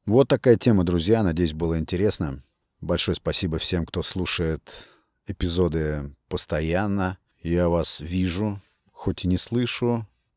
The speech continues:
Как Сократ говорил: «Заговори, чтобы я тебя увидел». Ну, пусть меня устраивают и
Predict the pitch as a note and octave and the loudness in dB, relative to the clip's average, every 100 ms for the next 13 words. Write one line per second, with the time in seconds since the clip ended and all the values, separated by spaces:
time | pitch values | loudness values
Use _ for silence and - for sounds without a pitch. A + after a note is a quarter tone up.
0 | _ - E2+ - E2 E2+ D#2 D#2 D#2 D2 | _ -8 -6 -6 -6 -4 -4 -4 -4 -4
1 | C#2+ E2 E2+ F2 E2 - D2 D2 - D2 | -4 -2 0 0 -2 -6 -8 -8 -8 -8
2 | D2 D2 D2+ C#2+ C#2 D2 _ _ _ _ | -8 -8 -8 -10 -12 -16 _ _ _ _
3 | C#3 - C3 - E2+ F#2 F2 - F#2+ F2+ | 0 4 4 4 0 2 0 2 4 6
4 | E2+ E2+ D#2 - F2 E2 D#2+ D#2 | 4 2 -2 -4 -2 0 -2 -4